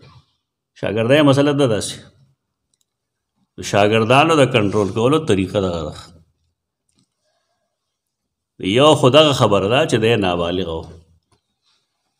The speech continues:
دویمه خبره دا ده چې دا ممکن ده چې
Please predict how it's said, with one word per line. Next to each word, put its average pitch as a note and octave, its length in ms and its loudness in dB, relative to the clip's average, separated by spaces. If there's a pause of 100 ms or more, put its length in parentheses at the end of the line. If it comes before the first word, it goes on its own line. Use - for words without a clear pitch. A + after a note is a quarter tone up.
(640)
دویمه E3 300 4
خبره A#2 420 4
دا E2 100 -4
ده G2+ 120 -6 (540)
چې A2+ 80 -2 (120)
دا D3 80 8 (160)
ممکن C#3 420 2
ده D3 140 6 (120)
چې D3 80 4